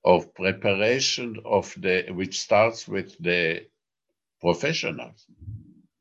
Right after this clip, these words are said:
How do you prepare professionals to deal with future events that might be traumatic?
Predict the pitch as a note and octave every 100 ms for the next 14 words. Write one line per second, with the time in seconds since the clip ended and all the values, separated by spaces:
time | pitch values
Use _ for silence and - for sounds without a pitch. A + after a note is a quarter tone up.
0 | _ _ _ _ _ _ F#2+ B2+ D3 E3
1 | D3+ D3+ - C#3+ C#3 - A#2 A2 - B2
2 | B2 A#2+ A2+ - _ _ _ _ _ _
3 | _ F2+ F2 - A#2 B2 - C#2 C2+ A#1
4 | A1+ A2 - - _ _ _ _ _ _
5 | _ _ _ _ _ _ _ _ G#2 F2
6 | G2+ A#2+ B2 A#2+ - G#2+ G2 F#2 - -
7 | _ _ - F#2+ G#2 G2+ - F2+ E2 D#2
8 | - _ _ _ _ _ _ _ _ _
9 | _ - E2 D#2 E2+ D#2 C2 - - D#2
10 | E2 F2+ F#2 F#2 E2+ F2+ - E2 E2 D#2+
11 | D2 - -